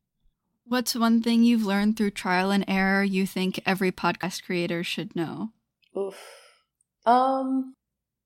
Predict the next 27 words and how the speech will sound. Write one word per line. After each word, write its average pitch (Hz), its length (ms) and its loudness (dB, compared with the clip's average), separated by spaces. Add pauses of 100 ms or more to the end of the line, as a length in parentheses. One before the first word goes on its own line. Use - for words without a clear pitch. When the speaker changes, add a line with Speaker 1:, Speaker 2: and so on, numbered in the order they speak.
(260)
Speaker 2:
honestly, 277 800 2
I, 214 800 2 (960)
when 214 160 0
I 208 160 4
started 220 720 4
Georgie, 156 920 -2 (240)
for 190 340 -4
me, 208 460 -2 (300)
I 196 460 6 (180)
think 220 340 0
I 196 140 8
was 196 240 0
doing 185 380 0
it 180 100 4
a 165 80 6
little 175 300 2
too 196 180 0
much 170 260 2
by 175 140 6
the 156 80 2
seat 160 220 0
of 165 120 2
my 139 120 4
pants, 170 760 -2 (640)
even 185 220 4
just 170 220 2
storytelling-wise. 208 1300 4